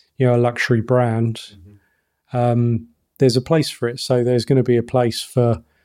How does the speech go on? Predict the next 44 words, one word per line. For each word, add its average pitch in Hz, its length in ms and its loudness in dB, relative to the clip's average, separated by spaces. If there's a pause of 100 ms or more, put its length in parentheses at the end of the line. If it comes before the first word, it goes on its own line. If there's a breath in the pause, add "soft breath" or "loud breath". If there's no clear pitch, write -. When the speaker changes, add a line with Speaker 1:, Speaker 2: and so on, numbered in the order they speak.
(200)
Speaker 1:
a - 40 -6
certain 135 260 2
Speaker 2:
Yeah. 120 60 0
Speaker 1:
group 127 200 2
of 135 100 -8
people 131 300 0
that 131 40 -2
wanna 123 300 -4
go 120 180 0
into 120 260 -6
a 120 40 -6
place 123 480 -2
with 117 220 -4
like 113 240 -4
a 131 40 -2
Neve 151 440 2
console 117 680 0
or, - 20 2
Speaker 2:
Yeah. 107 220 2 (420 loud breath)
Speaker 1:
or 131 120 -4
this 143 180 2
hardware, 127 480 0
wanna 131 220 0
do 131 180 2
a - 20 2
lock-in 131 340 -2
and 127 100 -2
do 127 140 2
it 127 40 -2
old 147 240 0
school. 113 480 -2
Speaker 2:
Yeah. - 60 -18 (380 loud breath)
Speaker 1:
Um, 147 300 2
Speaker 2:
Yeah. 185 80 0
Speaker 1:
if 160 80 2
you 190 120 2
can 147 120 0
do 143 200 2
that, 123 140 -2
that's 131 180 -4
brilliant. 127 400 0
I 123 60 -4
Speaker 2:
Yeah. 123 100 0
Speaker 1:
think 135 340 -2